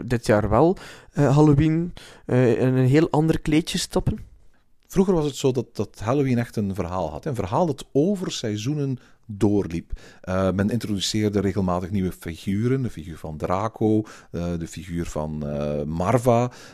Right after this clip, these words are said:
Speaker 2: Marva blijft en het personage wordt ook verder niet uitgewerkt. In de slotshow van vorig jaar werd ook niet een verder hoofdstuk aan het verhaal toegevoegd. Ik weet niet wat we kunnen verwachten. Als ik, als ik in elk geval de publiciteit in de, de, de, de, de huidige folder van dit jaar zie,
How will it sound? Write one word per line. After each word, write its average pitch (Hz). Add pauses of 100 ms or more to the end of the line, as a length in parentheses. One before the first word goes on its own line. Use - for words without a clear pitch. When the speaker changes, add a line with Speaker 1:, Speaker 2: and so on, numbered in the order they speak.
Speaker 2:
Marva 117
blijft 98
en 123
het 113
personage 110 (240)
wordt 107
ook 104
verder 104
niet 90
uitgewerkt. 120
In 95
de 85
slotshow 123
van 110
vorig 104
jaar 101 (220)
werd -
ook -
niet 120
een 95
verder 110
hoofdstuk 104
aan 98
het 92
verhaal 85
toegevoegd. - (320)
Ik -
weet 165
niet 269
wat 214
we 139
kunnen 98
verwachten. - (180)
Als 120
ik, 135
als 110
ik -
in 110
elk 175
geval 147
de 120
publiciteit 104
in 90
de, 80
de, 76
de, 76
de, 76
de 80
huidige 82
folder 160
van 165
dit 151
jaar 147
zie, 147